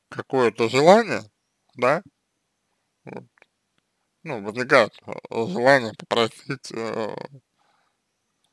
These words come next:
значит, э, ну, деньги. Вот. Как мне кажется, это желание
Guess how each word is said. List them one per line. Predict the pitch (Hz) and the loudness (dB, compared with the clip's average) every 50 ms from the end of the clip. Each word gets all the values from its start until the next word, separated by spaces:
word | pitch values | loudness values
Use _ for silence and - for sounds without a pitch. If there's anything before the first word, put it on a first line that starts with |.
| _ _ _ _ _ _ _ _ - 110 107 104 - | _ _ _ _ _ _ _ _ -18 -18 -18 -16 -10
значит, | 113 107 107 104 - - 110 101 _ _ - - | -8 -8 -8 -6 -8 -12 -12 -14 _ _ -12 -8
э, | 120 113 107 110 113 110 90 _ - - | -8 -6 -6 -4 -6 -6 -8 _ -18 -18
ну, | - - 139 120 | -12 -8 -6 -6
деньги. | 110 104 117 120 117 113 98 - _ _ _ _ _ _ _ _ _ - | -4 -2 -2 -2 -2 -2 -6 -12 _ _ _ _ _ _ _ _ _ -18
Вот. | 113 113 135 - _ _ _ _ _ _ _ _ _ _ _ _ _ _ _ _ _ _ _ _ _ _ _ _ _ _ _ _ - - - | -16 -16 -16 -18 _ _ _ _ _ _ _ _ _ _ _ _ _ _ _ _ _ _ _ _ _ _ _ _ _ _ _ _ -20 -16 -4
Как | - 113 110 104 - - - | 0 2 2 2 0 -4 -12
мне | 110 110 117 120 120 123 135 135 135 120 107 104 101 101 _ - - _ _ _ _ _ _ _ | -10 -10 -10 -10 -8 -6 -4 -2 -2 0 -2 -2 -4 -8 _ -20 -20 _ _ _ _ _ _ _
кажется, | - - 147 151 151 135 - 139 135 120 - - - 135 131 131 127 123 120 113 107 104 _ _ _ _ _ _ _ _ _ _ _ _ _ _ _ _ _ _ _ _ _ _ _ _ _ - _ _ _ - | -2 2 4 4 4 4 2 0 0 -2 -2 -8 -2 2 4 4 6 4 4 2 0 -4 _ _ _ _ _ _ _ _ _ _ _ _ _ _ _ _ _ _ _ _ _ _ _ _ _ -20 _ _ _ 4
это | 147 156 147 - - 147 | 6 6 6 6 4 2
желание | 131 127 127 127 127 135 139 139 135 139 143 143 139 135 131 127 123 120 120 117 117 113 104 101 101 | 2 4 2 2 4 4 4 4 2 2 4 6 6 6 6 6 6 4 2 2 2 0 0 -2 -4